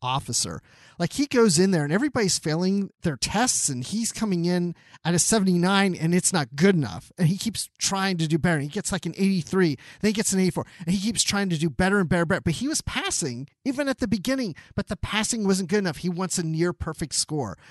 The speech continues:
I just love that this said so much about his character.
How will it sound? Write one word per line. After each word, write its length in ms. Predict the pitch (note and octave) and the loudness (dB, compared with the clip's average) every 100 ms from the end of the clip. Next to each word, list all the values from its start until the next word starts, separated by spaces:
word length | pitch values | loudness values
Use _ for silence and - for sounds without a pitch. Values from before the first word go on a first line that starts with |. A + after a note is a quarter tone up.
| - - | -16 -6
I 80 | |
just 300 | G#3+ B3+ - | -2 0 0
love 280 | E3 F#3+ G3+ | 2 4 4
that 180 | D#3 D3+ | 0 -4
this 160 | D#3+ F#3 | -2 -2
said 260 | - E3+ C#3 | 0 0 -2
so 220 | - F3 | 0 0
much 220 | F3 - | 0 -2
about 240 | C#3+ C#3 | -2 -2
his 120 | B2 - | -4 -8
character. 500 | A2 E2 - - | -8 -10 -12 -20